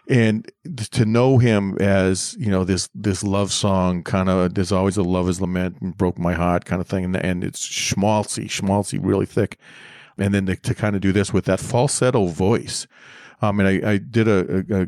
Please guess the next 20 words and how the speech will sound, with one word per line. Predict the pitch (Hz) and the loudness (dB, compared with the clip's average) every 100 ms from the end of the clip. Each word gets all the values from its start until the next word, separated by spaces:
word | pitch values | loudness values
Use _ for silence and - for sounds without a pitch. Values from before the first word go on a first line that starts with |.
| - | -4
some | - 95 | -8 -4
Google | 101 95 95 | 0 0 0
searching | 107 90 95 | 0 -2 -2
and | 87 | -4
stuff, | - 90 95 | -2 -2 -2
and, | 90 92 90 | -2 -2 -2
and | 90 87 | -4 -2
the, | 87 | -2
one | 92 98 | -2 -2
of | 104 | 0
the | 98 | 2
reviews | 90 87 95 92 | 0 2 0 0
said, | 92 85 | -2 0
um, | 87 90 87 104 | -2 -4 -8 -10
"The | - | -6
Pitney | - - 127 | -2 0 0
voice | 110 101 104 - | -2 2 2 0
in | 92 | -2
this | 90 | -2
song | - 90 82 | -2 -2 -2